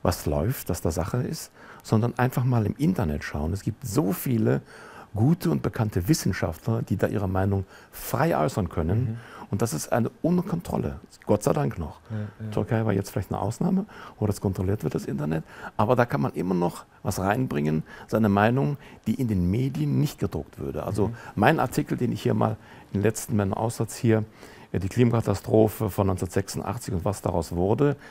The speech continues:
Speaker 1: ich hab's versucht, keine deutsche Fachzeitschrift hat den gedruckt.
Speaker 2: Mhm.
Speaker 1: Auch die Geografen nicht.
Speaker 2: Mhm.
Speaker 1: Und da gibt's einen Bereich, kritische Geografen nennen die sich. Das, da habt ihr was ganz Kritisches.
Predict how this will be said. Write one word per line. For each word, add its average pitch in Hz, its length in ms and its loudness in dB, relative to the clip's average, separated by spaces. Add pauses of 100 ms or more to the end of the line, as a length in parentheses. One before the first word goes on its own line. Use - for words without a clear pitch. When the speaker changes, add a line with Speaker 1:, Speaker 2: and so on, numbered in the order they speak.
(200)
Speaker 1:
ich - 60 -6
hab's - 120 0
versucht, 107 600 0
keine 113 320 4
deutsche 95 320 0
Fachzeitschrift - 640 -4 (240)
hat - 160 -6
den 85 100 0
gedruckt. - 480 -8
Speaker 2:
Mhm. 98 320 -6
Speaker 1:
Auch - 160 -2
die 95 140 -2
Geografen 92 580 0
nicht. - 240 -14 (360)
Speaker 2:
Mhm. 98 80 -6 (100)
Speaker 1:
Und 104 180 -8
da 90 80 -2
gibt's - 300 -4
einen 92 120 0
Bereich, 98 460 0 (240)
kritische 117 440 0
Geografen 90 520 -4
nennen 69 160 -10
die 78 80 -16
sich. 90 260 -8 (340)
Das, - 120 -12 (200)
da 147 100 -4
habt - 120 -10
ihr 82 60 -4
was 69 180 -8
ganz - 240 -4
Kritisches. - 540 -12